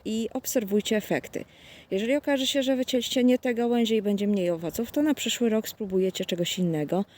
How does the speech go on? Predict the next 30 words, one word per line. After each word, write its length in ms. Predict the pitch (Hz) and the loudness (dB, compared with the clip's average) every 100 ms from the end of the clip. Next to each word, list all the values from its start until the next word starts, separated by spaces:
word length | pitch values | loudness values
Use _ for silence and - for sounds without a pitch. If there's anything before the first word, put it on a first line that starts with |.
| - - | -20 -20
spróbujecie 680 | - - 220 185 196 - 180 | -12 -2 0 0 0 0 -2
inaczej, 520 | 160 117 185 196 208 - | -2 -2 0 2 0 2
coś 240 | 233 - | 2 2
tam 160 | 214 190 | 4 4
doczytacie, 720 | 180 - - 156 - 190 208 | 2 0 -4 -6 -2 -2 0
coś 180 | 208 | -2
tam 180 | - 185 | 0 2
dooglądacie. 800 | 180 175 175 175 151 147 - 208 - - - - - | 4 4 2 0 -2 -4 -4 -4 -4 -18 -20 -18 -6
No, 100 | 220 | 0
będziecie 400 | 277 269 262 269 | 2 2 2 2
zawsze 320 | 247 - 240 | 2 2 4
mądrzejsi. 640 | 226 208 165 143 156 180 | 4 4 4 0 0 -2
Jednak 400 | 208 269 269 - | 0 2 0 -4
co 160 | - 285 | 0 4
doświadczenie, 600 | 262 - 233 - 247 226 | 4 2 -2 -2 0 0
to 100 | 220 | 0
doświadczenie, 720 | 190 - 185 - 180 175 220 | -2 -2 -4 -2 -2 0 2
no 100 | 247 | 2
a 320 | 233 226 226 226 214 - 202 - - | 2 0 0 -2 -4 -10 -14 -14 -8
właściwie 480 | 196 - 208 220 220 | -6 -4 2 2 2
to... 220 | 208 208 - - - - - - - - _ _ _ _ - - _ _ - | -2 -6 -8 -20 -18 -16 -18 -20 -20 -20 _ _ _ _ -20 -20 _ _ -2
Jeżeli 540 | 196 190 202 202 220 220 | 0 4 6 6 4 6
nie 120 | 208 | 4
macie 260 | 226 - | 2 2
możliwości, 760 | 226 208 196 185 202 - 214 202 | 2 2 2 2 2 2 2 4
e, 140 | 185 | 4
poradzić 540 | - 190 196 202 214 - | 2 0 0 -2 -2 0
się 140 | 208 | 0
kogoś, 380 | - 202 202 - | 0 -2 0 -2
kto, 520 | - 190 185 175 180 | -4 -2 2 2 0